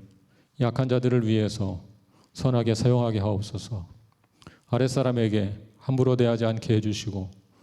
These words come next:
윗사람에게 비굴하지 않게 해주옵소서. 언제나 섬기는 자세를 잃지 않게 하시고 모든 권력은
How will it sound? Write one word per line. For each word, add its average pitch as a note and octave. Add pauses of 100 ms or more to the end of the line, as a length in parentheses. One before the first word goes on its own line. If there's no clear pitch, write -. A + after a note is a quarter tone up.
(320)
윗사람에게 G#2
비굴하지 A2+
않게 A2
해주옵소서. G#2 (640)
언제나 G#2+ (380)
섬기는 C3
자세를 B2
잃지 A#2+
않게 A#2
하시고 G#2 (480)
모든 A2+
권력은 G#2+